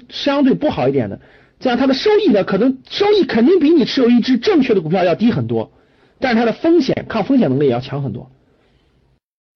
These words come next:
也要强很多。所以十年，如果你照着五年、十年定期定投基金下来，你的收益其实也非常可观的。如果选对基金的话，那这个就是如果选对股票的话。那这里呢，我们如何选基金，如何选股票，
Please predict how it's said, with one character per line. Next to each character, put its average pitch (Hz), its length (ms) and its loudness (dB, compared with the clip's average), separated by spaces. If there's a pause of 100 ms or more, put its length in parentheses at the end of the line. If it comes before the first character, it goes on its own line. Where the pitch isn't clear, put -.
(140)
也 151 80 -2
要 147 80 -2
强 127 160 -4
很 117 80 -6
多。 104 80 -8
所 196 160 0
以 - 20 0
十 - 240 -2
年， 247 340 0
如 196 160 0
果 254 100 0
你 196 100 2
照 214 200 -2
着 165 120 0
五 143 160 -6
年、 175 180 0
十 - 220 -4
年 190 300 0 (180)
定 247 140 2
期 226 100 0
定 214 120 2
投 165 120 2
基 170 120 -8
金 180 100 -2
下 165 100 0
来， 123 200 -4 (180)
你 165 60 -4
的 190 60 0
收 247 140 0
益 226 120 2
其 - 140 -4
实 190 100 0
也 214 60 2
非 139 100 -2
常 151 140 -4
可 117 120 -10
观 107 200 -8
的。 127 160 -14
如 175 140 -4
果 196 240 -2
选 - 220 -8
对 147 120 -2
基 139 120 -8
金 202 140 0
的 190 60 -2
话， 127 200 -10 (320)
那 208 120 -2
这 262 100 -2
个 220 60 2
就 190 120 2
是 143 60 -4
如 170 80 -2
果 202 100 0
选 147 180 -2
对 165 100 2
股 - 140 -8
票 139 220 -6
的 113 60 -10
话。 - 180 -20 (960)
那 262 80 -4
这 427 140 0
里 254 140 2
呢， 185 80 0 (580)
我 180 140 2
们 208 320 2 (340)
如 254 260 0
何 381 140 0
选 170 180 0
基 226 120 -2
金， 302 120 4
如 285 120 4
何 311 100 0
选 330 160 0
股 139 140 -6
票， 220 360 -4